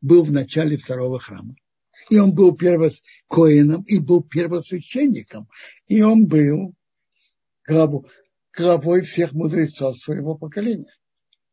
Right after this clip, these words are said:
Так он сказал: Я с-, за всю мою жизнь я не ел от мяса жертвы Ашам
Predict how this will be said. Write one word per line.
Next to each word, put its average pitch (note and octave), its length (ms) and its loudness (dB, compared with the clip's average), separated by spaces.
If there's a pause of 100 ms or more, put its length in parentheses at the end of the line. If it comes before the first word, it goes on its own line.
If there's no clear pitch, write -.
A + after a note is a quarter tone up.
(1200)
Так C3 140 -8
он D#3 160 4
сказал: A#2+ 500 -10 (540)
Я F#3+ 260 -4
с-, - 220 -18 (220)
за D3+ 180 -4
всю - 260 -4
мою E3 320 0
жизнь G#3 500 -8 (880)
я F#3 260 -2
не C#3 260 0
ел B2+ 420 -4 (680)
от - 220 -10
мяса D#3 460 -2
жертвы B2 840 -8
Ашам D3 760 -10